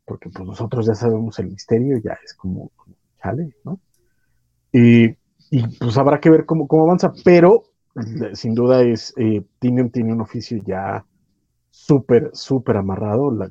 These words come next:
la caracterización está excelente, los diálogos son muy bonitos, los flashbacks a mí siempre me, me han dado mucha ternura desde los primeros números, y lo sigue haciendo, este, y pues bueno, está el misterio de qué es lo que está pasando, porque todo,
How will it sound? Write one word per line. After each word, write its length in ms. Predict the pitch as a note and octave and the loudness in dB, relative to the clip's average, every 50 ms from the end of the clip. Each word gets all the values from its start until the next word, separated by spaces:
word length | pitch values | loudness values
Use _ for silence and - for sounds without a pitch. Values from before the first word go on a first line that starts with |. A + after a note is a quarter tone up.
| - | -12
la 280 | G2 G#2 G2+ F#2 F#2+ F#2+ | -12 -10 -10 -8 -10 -10
caracterización 760 | - - A#2 G#2+ F#2+ - G#2+ G2+ F#2+ G2 F#2 - - A2+ A2+ A2+ | -8 -8 -8 -8 -6 -6 -4 -4 -2 -4 -4 -4 -4 -2 -2 -2
está 180 | G2+ - - | -4 -4 -6
excelente, 520 | F#2+ - - - G2+ G#2+ A2+ A2+ G#2+ - A2+ | -8 -6 -6 -6 -4 -4 -4 -2 -2 -2 -2
los 180 | F#2+ F2+ F2 F#2 | -2 -4 -6 -4
diálogos 360 | G#2+ A2 G#2+ G#2 G2 G2 - | -2 -2 -2 -2 -4 -6 -8
son 120 | - G2+ A2 | -8 -8 -8
muy 80 | F#2+ | -6
bonitos, 340 | G2 G2+ B2 B2 - A#2+ A#2 | -4 -4 -4 0 0 0 0
los 160 | - G2+ - | 0 -4 -4
flashbacks 560 | - A#2+ A#2+ B2 A#2+ A#2+ A#2+ A#2 - - - - - - - - - - | -2 0 0 2 2 2 0 0 -4 -10 -20 -20 -20 -20 -20 -20 -12 -4
a 100 | - A#2 A2+ | -2 2 4
mí 140 | A#2+ B2+ | 4 4
siempre 300 | A#2+ - C3 A#2 A#2 A2 | 4 4 2 2 2 2
me, 180 | G#2+ G2+ G2+ G2 | 0 -2 -2 -4
me 200 | F#2 - A#2 A2 | -6 -6 -6 -4
han 80 | G#2+ G#2+ | -4 -2
dado 160 | G#2+ G#2 G#2 | -2 -2 -2
mucha 240 | G#2 G#2 - G#2+ G2+ | -4 -6 -6 -6 -6
ternura 420 | - F2+ F2+ F#2 G#2 A#2+ C#3+ C#3+ | -6 -6 -4 -4 -2 -2 0 0
desde 240 | - F#2+ F2+ - F2 | -2 -4 -4 -6 -8
los 140 | F2 - _ | -10 -12 _
primeros 360 | - A2 G#2 G2+ G#2 G2+ F#2+ | -10 -8 -4 -4 -4 -4 -4
números, 400 | G#2+ G#2 A2 B2 D#3 F3+ - _ _ _ _ _ _ _ _ _ | -4 -2 0 0 0 0 -2 _ _ _ _ _ _ _ _ _
y 100 | - A2 | 0 2
lo 120 | G#2+ G#2+ | 2 2
sigue 300 | - - A#2+ G#2+ G2+ G#2+ | 2 0 0 2 2 0
haciendo, 520 | G2+ - - G#2+ G2+ A2 B2 C#3+ F3 F#3 - _ _ _ _ _ _ | 0 -2 -2 0 0 0 0 0 -2 -6 -8 _ _ _ _ _ _
este, 520 | - G#2 G#2+ F#2+ - - _ - G#2 - - | 0 0 0 0 0 -4 _ -4 -4 -2 2
y 140 | - C#3 B2 | 4 4 6
pues 160 | B2+ A#2+ A2+ | 6 4 4
bueno, 180 | A#2+ C3 C3+ | 4 4 4
está 160 | C3 - - - | 4 4 2 2
el 100 | C3 C#3 | 4 4
misterio 360 | D3 C3+ - D#3 C#3+ D3+ C#3 | 4 4 4 4 6 6 6
de 80 | B2 | 4
qué 80 | - C#3 | 2 2
es 60 | C3+ | 2
lo 40 | C3+ | 2
que 40 | C#3 | 2
está 160 | - - D3 | 2 0 -2
pasando, 320 | D3+ D#3+ - F#3 F3+ F3 | -2 0 0 0 0 2
porque 180 | D#3+ D#3 A#2 G#2 | 0 0 -2 -2
todo, 340 | F#2 - B2+ C3 C3 A#2 | 0 2 4 4 4 2